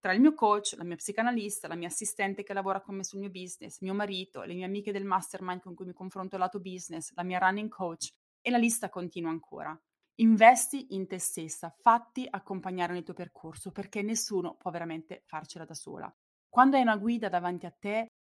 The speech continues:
è più facile acquisire chiarezza, è più facile portare avanti con motivazione gli obiettivi, hai qualcuno che davanti a te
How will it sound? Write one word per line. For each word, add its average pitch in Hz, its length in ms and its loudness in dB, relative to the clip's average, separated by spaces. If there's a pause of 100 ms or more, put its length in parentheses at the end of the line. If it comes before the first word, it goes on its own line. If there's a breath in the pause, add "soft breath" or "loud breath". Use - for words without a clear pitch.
(200)
è 233 140 -2
più 233 120 4
facile 233 440 4
acquisire 196 400 -6
chiarezza, 220 680 0
è 180 140 -10
più 196 120 -10
facile 190 640 -4
portare 185 320 -8
avanti 175 320 0
con 175 160 -10
motivazione 175 540 -8
gli 170 100 -10
obiettivi, 208 720 -10
hai 202 140 -2
qualcuno 226 500 0
che 196 160 -6
davanti 208 400 0
a 180 80 -4
te 226 440 0